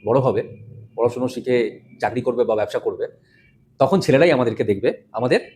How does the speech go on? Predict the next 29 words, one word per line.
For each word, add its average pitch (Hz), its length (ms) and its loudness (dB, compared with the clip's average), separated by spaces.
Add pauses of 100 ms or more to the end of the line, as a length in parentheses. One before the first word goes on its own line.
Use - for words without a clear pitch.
(160)
বয়সকালে। 113 380 0 (880)
আহ, 147 200 -10
কিন্তু 151 180 -2
এটা 156 100 0
কি 151 80 -2
ঠিক? 151 180 2 (460)
আমরা 127 200 0
আমাদের 151 220 2
বয়সকালে 123 420 4 (360)
ছেলেদের 131 320 2
উপর 143 160 2
ডিপেন্ড 123 280 -2
থাকবো 95 180 -4
কেন? 85 140 -14 (960)
তার 123 100 4
কিছু 131 220 -2
প্রভিশন 127 340 4
যদি 131 140 2
আমরা 127 160 0
এখন 123 160 -2
থেকে 123 160 -4
করে 120 180 2
রাখি। 117 220 -4 (1300)
দেখুন, 123 260 2
আজকের 127 340 0
দিনে 175 200 2 (380)
ম্যাক্সিমাম 165 520 -2 (360)
আমাদের 127 320 -2 (560)
লাইফ 107 300 2